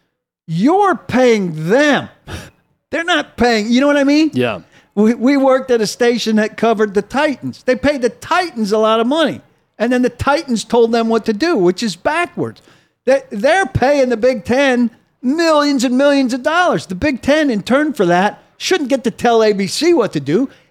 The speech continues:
Speaker 1: A B C buys the power to do what it wants. A B C should say to them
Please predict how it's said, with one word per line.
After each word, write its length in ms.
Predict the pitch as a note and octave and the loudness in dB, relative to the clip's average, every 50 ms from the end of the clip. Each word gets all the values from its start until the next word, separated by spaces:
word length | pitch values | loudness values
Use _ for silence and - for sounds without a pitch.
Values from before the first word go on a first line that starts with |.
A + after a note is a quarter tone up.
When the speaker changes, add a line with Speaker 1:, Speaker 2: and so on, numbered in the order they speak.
| _ _ - | _ _ -4
Speaker 1:
A 180 | D4+ F4+ E4+ | 0 0 0
B 180 | E4 D#4+ D#4 C#4+ | 2 2 2 2
C 360 | - - - F#4 G4+ G4+ E4+ | 2 0 0 2 2 2 2
buys 560 | G#3 - A#3+ A#3+ B3 B3 C4 C4+ C4 G#3+ E3 | 0 -2 -2 0 0 2 0 0 -2 -2 -2
the 120 | F3 B3 - | -4 -4 -4
power 500 | - - C4 C4+ C#4+ C#4+ C#4 B3+ A3+ A3 | -2 -2 -2 0 2 2 4 4 2 2
to 160 | - A3+ A3+ | 0 -2 -2
do 200 | F3+ F3+ B3+ B3+ | 0 2 2 2
what 360 | A3+ G#3 A3+ A#3+ A#3+ A#3+ - | 2 2 2 2 0 0 -2
it 220 | C4+ D4+ E4 D4+ C#4+ | -4 -4 -4 -2 -2
wants. 380 | C4+ B3 G#3+ F3 C3+ - - _ - - _ _ - | -2 0 0 0 -2 -6 -12 _ -20 -20 _ _ -4
A 160 | - C#4 E4+ | -2 -2 0
B 140 | E4 E4+ D#4+ | 2 0 0
C 320 | G#3+ - - E4 F4+ F4+ | 0 -2 -2 0 0 0
should 200 | - - - A3+ | 0 0 -4 -4
say 220 | F#3+ - B3 A#3+ A#3 | -2 0 2 2 2
to 80 | A3+ | 2
them 320 | A3 G#3 A3+ A3+ A#3 A3+ | 0 0 0 0 0 -2